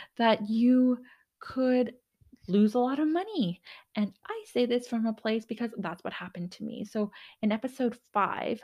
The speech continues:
um, I talk a lot about, um, you know, the five beginner investing mistakes, um, you need to know to avoid losing thousands. And I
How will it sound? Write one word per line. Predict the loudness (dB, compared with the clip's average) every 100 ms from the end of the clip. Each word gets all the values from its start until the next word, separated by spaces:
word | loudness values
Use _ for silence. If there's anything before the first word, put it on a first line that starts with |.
| -10
um, | -6 -4 -4 -8 _ _ _ _ _ _ _ _ _ _
I | -4 -4
talk | -4 -4 -6 -8
a | -4
lot | -2 -2 -4
about, | -8 -4 -2 -2 -6 -18 -20 -20 -6
um, | -4 -2 -6 _ _ _ _ _ 0
you |
know, | 2 2
the | -2 -4 -4
five | -4 -2 0 -2
beginner | -2 0 0
investing | -2 -4 -6 -8 -8 -8 -6
mistakes, | -8 -6 -8 -8 -20 _ _ -10
um, | -6 -6 -2
you | 0
need | 2 0
to | -4
know | -2 -2
to | -4 -6
avoid | -4 -4 -2
losing | -2 -4
thousands. | -4 -4 -4 0 2 0 -2 -14 -20 -20 -4
And | -2 -2 -4 _
I | -2 0 0 -2 -6